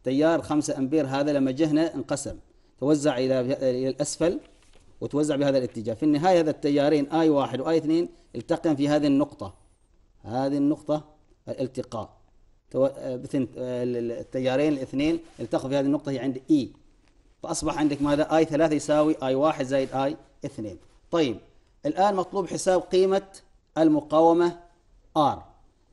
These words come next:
شاف ال-، ناخذ هذا الم-، ال-، ال-، ال-، المسار الدائري، ناخذ المسار الدائري E، مسار دائري إي دي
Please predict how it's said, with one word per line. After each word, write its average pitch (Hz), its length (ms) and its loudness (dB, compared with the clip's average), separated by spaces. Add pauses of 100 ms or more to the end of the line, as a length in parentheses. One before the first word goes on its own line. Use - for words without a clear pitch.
شاف 196 320 2
ال-، 160 260 2
ناخذ 190 320 2
هذا 185 180 4
الم-، 160 180 6
ال-، 143 220 0
ال-، 127 160 0
ال-، 123 280 -4
المسار 131 600 -2
الدائري، 131 460 -6 (540)
ناخذ 139 300 -2
المسار 131 440 -2
الدائري 147 600 0 (400)
E، 170 340 6 (3000)
مسار 143 320 0
دائري 139 460 0
إي 151 400 4 (340)
دي 139 640 0